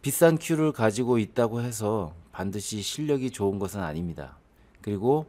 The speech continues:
실력 향상을 위해서 반드시 비싼 큐가 좋은 것도 아닙니다. 어떤 큐는 스쿼트가 안 일어난다는 소문이 있습니다. 스쿼트가 일어나는 이유를 생각한다면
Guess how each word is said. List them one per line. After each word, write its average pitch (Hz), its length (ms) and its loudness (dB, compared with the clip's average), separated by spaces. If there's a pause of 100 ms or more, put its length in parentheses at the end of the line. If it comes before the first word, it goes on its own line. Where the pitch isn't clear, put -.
(520)
실력 165 500 2
향상을 139 560 0
위해서 98 520 0
반드시 107 580 -2
비싼 123 480 -2
큐가 120 380 0
좋은 98 380 -2
것도 123 460 -2
아닙니다. 78 500 -10 (280)
어떤 135 340 0
큐는 131 400 0
스쿼트가 135 680 -2
안 95 220 -2
일어난다는 104 1000 0
소문이 127 460 0
있습니다. 78 560 -8 (300)
스쿼트가 131 680 0
일어나는 110 580 4
이유를 98 480 0
생각한다면 95 840 -6